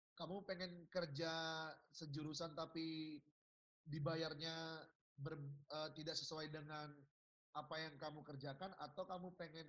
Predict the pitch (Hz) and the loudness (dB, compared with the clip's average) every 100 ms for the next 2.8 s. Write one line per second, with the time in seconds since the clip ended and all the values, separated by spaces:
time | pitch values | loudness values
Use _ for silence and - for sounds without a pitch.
0 | - 160 139 160 156 160 156 156 151 143 | -6 -2 0 0 2 2 4 4 2 -2
1 | 143 - _ _ _ _ _ _ _ _ | -8 -14 _ _ _ _ _ _ _ _
2 | - 151 160 151 143 143 180 220 | -2 2 2 2 0 0 -2 -2